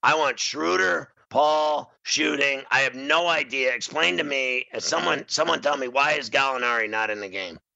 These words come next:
Is he not a pure three-point shooter? Is he not a pure scorer? Oh, Dort nails a three and we're tied. Oh, the humanity of it all. So Leonard Fournette goes to the Buccaneers. Your thoughts on that, Carver High?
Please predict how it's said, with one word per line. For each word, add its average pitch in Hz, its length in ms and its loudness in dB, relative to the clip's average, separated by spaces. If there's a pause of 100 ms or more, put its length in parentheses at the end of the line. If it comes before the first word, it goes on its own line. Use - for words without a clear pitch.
(200)
Is 107 140 -2
he 170 140 2
not 160 340 2
a 127 60 0
pure 143 340 -2
three-point 135 500 -2
shooter? 123 500 -2 (180)
Is 104 120 -6
he 165 140 0
not 156 260 0
a 123 100 0
pure 143 380 -4
scorer? 123 680 0 (2000)
Oh, 156 220 4
Dort 151 440 0
nails 151 500 2
a 127 100 -6
three 147 320 2
and 127 120 0
we're 120 100 2
tied. 123 600 0
Oh, 156 420 2
the 117 80 -4
humanity 123 1040 0
of 104 120 -8
it 107 80 -8
all. 110 340 -2 (280)
So 131 480 2
Leonard 143 380 0
Fournette 139 400 0
goes 127 240 0
to 120 80 -6
the 117 60 -4
Buccaneers. 120 440 2
Your 113 120 -8
thoughts 139 380 0
on 127 160 0
that, 127 240 0
Carver 117 360 0
High? 113 260 0